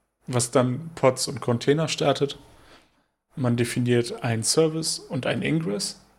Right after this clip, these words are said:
Und schon ist das sozusagen von außen erreichbar. Man muss, ähm, natürlich ein paar Sachen drumherum haben, aber wenn man jetzt so ein, ich sag mal, vorgefertigtes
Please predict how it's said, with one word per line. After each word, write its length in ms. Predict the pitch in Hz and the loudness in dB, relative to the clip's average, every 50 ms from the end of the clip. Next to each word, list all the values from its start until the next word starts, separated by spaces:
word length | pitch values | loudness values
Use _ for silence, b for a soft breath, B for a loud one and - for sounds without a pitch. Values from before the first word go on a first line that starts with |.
| _ _ _ _ - - | _ _ _ _ -4 -2
Und 200 | 143 127 120 - - - _ _ _ _ _ _ _ _ _ _ _ | 0 0 0 -2 -8 -18 _ _ _ _ _ _ _ _ _ _ _
schon 220 | - - 143 135 | -2 2 2 2
ist 140 | 120 120 - | 2 2 0
das 120 | 127 - | 0 0
sozusagen 340 | - 131 120 - 123 113 113 | 0 0 0 2 2 2 2
von 140 | - - 123 | 2 0 2
außen 320 | - - 127 120 120 123 120 | 2 2 2 2 2 2 0
erreichbar. 500 | 110 110 113 117 113 110 - - 123 - - - - - - _ _ b b b b b b _ | -2 0 0 0 -2 -2 -4 -6 -6 -6 -6 -10 -14 -14 -20 _ _ b b b b b b _
Man 240 | 131 120 113 113 113 | -2 -2 0 0 -2
muss, 320 | 117 117 117 - - - | -2 -2 0 -2 -2 -2
ähm, 420 | - - 120 117 117 113 117 117 117 - _ _ _ _ _ _ _ _ _ _ _ _ _ _ _ _ _ | -4 -6 -4 -4 -4 -4 -6 -6 -8 -10 _ _ _ _ _ _ _ _ _ _ _ _ _ _ _ _ _
natürlich 420 | - 117 - - 127 120 117 - - | -4 -4 0 2 2 2 2 2 0
ein 80 | 127 | 0
paar 180 | 127 131 123 117 | 2 4 2 4
Sachen 240 | 123 127 123 139 131 | 4 2 2 2 0
drumherum 540 | 127 127 123 123 120 110 110 131 147 135 | 0 2 2 2 2 2 2 2 2 2
haben, 300 | 135 139 135 131 131 131 | 2 2 2 2 0 0
aber 260 | - - 123 123 120 117 | -2 2 2 4 4 4
wenn 80 | 120 | 2
man 140 | 120 120 120 | 0 0 0
jetzt 220 | 120 120 120 - | 0 0 0 0
so 200 | - 127 117 117 | 0 2 2 2
ein, 340 | 117 117 117 113 113 117 147 - - 220 | 2 0 -2 -2 -4 -6 -10 -8 -6 -6
ich 100 | 185 - | -4 -2
sag 160 | - 127 117 | -2 0 2
mal, 120 | 127 127 120 | 2 2 2
vorgefertigtes 1120 | - - 135 131 123 120 - - 135 127 120 - 123 - - - 127 120 - - - B | 4 4 2 2 4 0 0 2 2 2 2 0 -4 -6 -2 -2 -2 0 -2 -4 -8 B